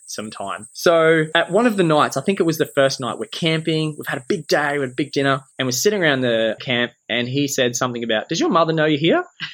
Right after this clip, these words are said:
<laughs> And this is after a day of, like, you know, this mental harassment from this guy. You know, it's fun. But at the same time, like, okay,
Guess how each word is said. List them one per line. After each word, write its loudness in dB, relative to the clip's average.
<laughs> 4
And 4
this 4
is 2
after 2
a 0
day 4
of, -2
like, -2
you -6
know, -6
this -4
mental 0
harassment -2
from -10
this -8
guy. 0
You -2
know, 4
it's -2
fun. 2
But 2
at 2
the -6
same 0
time, 0
like, -4
okay, -4